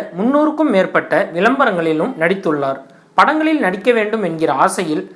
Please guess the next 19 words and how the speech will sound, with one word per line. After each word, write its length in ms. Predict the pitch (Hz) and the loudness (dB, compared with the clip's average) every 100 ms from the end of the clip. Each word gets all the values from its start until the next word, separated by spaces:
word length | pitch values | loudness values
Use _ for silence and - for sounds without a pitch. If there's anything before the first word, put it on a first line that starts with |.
| - 156 | -4 2
வாய்ப்பு 320 | 226 302 294 233 | 2 2 0 2
தேடி 200 | 208 185 | 2 4
அலைந்த 260 | 151 156 156 135 170 | 2 0 -2 2 4
ஆரவிற்கு 460 | 202 170 - 147 196 - - _ 165 | 4 0 -4 -4 -4 -6 -18 _ -2
திடீரென 440 | 220 302 311 277 254 | 2 2 2 0 0
ஒரு 120 | 170 147 | 0 0
நாள் 160 | 147 196 - - - | -2 -2 -8 -12 -8
இசையமைப்பாளர் 720 | 190 277 269 240 196 180 175 170 | 0 2 2 0 2 2 2 -2
விஜய் 220 | 214 302 190 | -2 0 0
ஆண்டனியின் 460 | 175 165 160 175 160 | 0 -2 -2 -2 0
அலுவலகத்திலிருந்து 880 | 170 240 240 240 208 165 139 135 143 196 - | 2 4 2 0 -2 0 -2 -2 -4 -6 -2
தொலைபேசி 480 | 185 262 269 277 240 156 | 0 0 0 -2 0 0
அழைப்பு 260 | 156 151 165 | 0 -2 -4
வந்துள்ளது. 460 | 143 151 139 131 131 - - _ _ 185 | -2 -4 -4 -6 -10 -12 -20 _ _ -2
இது 160 | 190 190 | 2 2
பற்றி 280 | 196 160 190 202 156 | 2 0 -6 -4 4
ஆரவ் 220 | 220 294 247 | 4 4 2
கூறுகையில், 480 | 214 208 180 147 160 185 - - - | 4 4 4 -2 -4 -6 -16 -10 -2
அப்போது 380 | 170 - 196 156 | -2 2 0 2